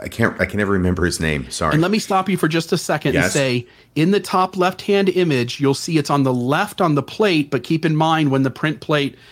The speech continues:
Speaker 2: is put into ink and put onto a piece of paper, you're right, it would turn out to be the far right character.
Speaker 1: Yes, and that's one of the amazing things that Reuben Hedlock did. I know that people did this back then, but I still am amazed by it, which is to take something of such intricacy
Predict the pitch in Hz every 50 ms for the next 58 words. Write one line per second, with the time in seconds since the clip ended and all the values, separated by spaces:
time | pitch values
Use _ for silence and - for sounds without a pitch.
0 | - _ _ - 143 131 - - - 175 160 156 151 139 139 - 131 147 151 156
1 | 151 151 - - - 131 123 117 - 156 151 143 139 139 127 123 - 143 131 -
2 | 117 - - 160 160 156 156 135 135 123 - - - _ _ - 117 139 151 156
3 | 147 131 127 147 170 160 139 127 120 113 - _ _ _ - 143 139 143 131 120
4 | - - 156 143 143 143 143 123 - - 139 131 127 123 120 120 - - - -
5 | 127 123 123 123 117 113 113 107 107 101 - - - 123 110 104 95 - - -
6 | 69 - - _ _ _ _ - - - - _ - 90 92 90 80 76 - -
7 | - - - - 113 151 185 185 - 165 127 104 101 92 95 98 101 98 95 82
8 | 80 - 95 90 85 82 82 76 85 90 85 87 76 78 90 85 76 78 76 73
9 | - - 82 80 73 76 78 87 95 110 123 107 98 - 110 104 98 82 76 67
10 | 90 92 90 92 87 - - 92 87 87 - - 87 85 85 87 - 92 80 62
11 | 82 82 - - - 107 104 98 95 90 82 80 78 80 78 80 85 85 - -
12 | - 71 67 60 53 50 - - - - - - - - - - - - 95 95
13 | - 104 98 92 - 98 92 - 120 127 117 - - 110 98 - 104 92 87 82
14 | - 92 85 - - 110 110 - 117 101 - - 90 - - - 65 50 - -